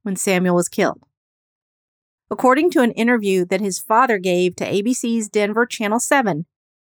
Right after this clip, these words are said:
he forgives the person who killed his son, and he says that police have told him that Samuel's case is solvable. And that's always where community comes in.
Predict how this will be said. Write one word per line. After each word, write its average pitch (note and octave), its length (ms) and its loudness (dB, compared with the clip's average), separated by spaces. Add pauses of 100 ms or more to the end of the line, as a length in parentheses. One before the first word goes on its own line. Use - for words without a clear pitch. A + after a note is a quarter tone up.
(580)
he C#4 220 4
forgives B3+ 640 0
the F#3 100 -4
person G3 460 -2
who F#3 100 0
killed F3 280 -2
his F#3 200 -2
son, E3 300 -6 (580)
and G#3+ 100 -2
he A3 60 2
says B3+ 500 2
that F#3 160 -2
police F#3+ 360 -2
have C4 100 -2
told G4+ 320 2
him G3 180 -4 (300)
that A#3+ 140 4
Samuel's C#4+ 420 2
case C#4 480 -4
is A#3 260 0
solvable. C4 600 0 (1400)
And C4 160 4
that's C4+ 220 4 (160)
always A3+ 720 2
where A3 240 0
community A#3 580 2
comes E3+ 400 -4
in. - 240 -12